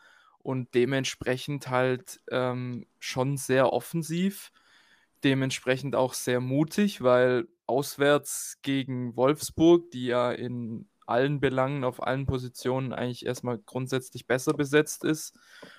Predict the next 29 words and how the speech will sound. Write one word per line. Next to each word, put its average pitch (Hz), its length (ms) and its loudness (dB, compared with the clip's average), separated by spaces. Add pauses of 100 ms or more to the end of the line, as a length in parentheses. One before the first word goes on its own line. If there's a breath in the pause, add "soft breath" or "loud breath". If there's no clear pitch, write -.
und 123 140 -6
eine 123 120 -4
viel 131 340 0
bessere 131 420 0
Spielanlage 139 920 4
vermeintlich 135 680 -2
haben, 131 360 0 (500 loud breath)
ist - 200 -10
es, 117 140 -10
glaub 123 260 0
ich, 113 80 -10
schon, 127 500 -4 (680)
ja, 117 320 0 (100)
durchaus 131 480 0
mutig, 135 420 -2
dass 127 180 0
man 123 160 -2
da 123 160 6
dann 123 160 0
so 117 160 0
auftritt 131 520 0
und 123 240 -4
der 120 100 0
Plan 113 380 -6
ging 123 200 -6
halt 123 180 -2
voll 127 260 4
auf. 131 320 2
Also 117 420 -2